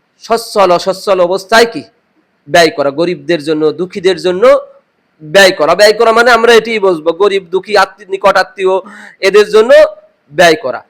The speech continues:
সচ্ছল অবস্থায় কিন্তু ব্যয় করা সহজ, অসচ্ছল অবস্থায় ব্যয় করা বড়ই কঠিন। তো অসচ্ছল অবস্থায়ও কি আল্লাহ তাআলা ব্যয় করার কথা বলেছেন। এবং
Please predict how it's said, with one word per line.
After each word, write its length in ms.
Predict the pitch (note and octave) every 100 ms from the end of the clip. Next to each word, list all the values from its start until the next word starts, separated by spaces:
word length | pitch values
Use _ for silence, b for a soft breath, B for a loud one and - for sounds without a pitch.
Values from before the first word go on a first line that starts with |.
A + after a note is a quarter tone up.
| _
সচ্ছল 440 | - F#3 - B3+ A3+
অবস্থায় 400 | G3 F#3+ G#3 F#3
কিন্তু 260 | F3 D#3
ব্যয় 160 | D#3 D3+
করা 220 | D3+ C#3+
সহজ, 420 | - B2+ C3+ B2 -
অসচ্ছল 580 | D3+ - G3 - G3+ E3+
অবস্থায় 440 | D#3+ E3 - D3+
ব্যয় 180 | D3 D3
করা 240 | D3+ C#3+
বড়ই 360 | C3 C#3 F#3+ C#3+
কঠিন। 420 | C#3+ C3 C3+ A2+ G2+ b b
তো 100 | C#3+
অসচ্ছল 500 | D#3 D#3 G3 - A3+
অবস্থায়ও 480 | F#3+ F#3 F#3 A#3+ C4
কি 120 | A#3+
আল্লাহ 200 | D#3+ D#3+
তাআলা 380 | D#3 F3+ C4 - C3
ব্যয় 160 | D#3+ D#3+
করার 240 | D#3 D3
কথা 220 | C#3 C#3
বলেছেন। 360 | C3+ B2+ - - B B B
এবং 400 | F3 G#3+ A3+ E3